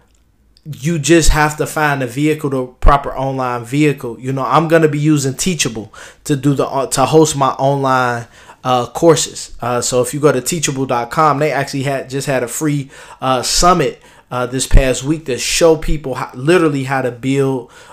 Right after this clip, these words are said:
uh, a online presence. Um, so, um, I challenge you to do that, man. If you, even if you're not an entrepreneur,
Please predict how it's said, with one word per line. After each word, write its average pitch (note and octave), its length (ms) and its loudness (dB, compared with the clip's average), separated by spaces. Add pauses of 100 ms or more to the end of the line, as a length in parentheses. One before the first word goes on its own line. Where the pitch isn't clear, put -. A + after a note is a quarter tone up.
(120)
uh, - 60 -10
a B2 280 -8
online C3+ 540 -2
presence. - 760 0
Um, A#2 360 -6
so, A#2+ 460 -2 (380)
um, A#2+ 200 -2
I D3 80 6
challenge F3 400 6
you E3+ 120 4
to D#3 100 8
do E3+ 260 4
that, C3 220 4
man. C3 300 -2
If B2+ 140 -6
you, C#3 80 -12
even F#3+ 300 4
if G#3 160 4
you're F#3 120 2
not E3 180 2
an C#3+ 80 0
entrepreneur, C3+ 880 0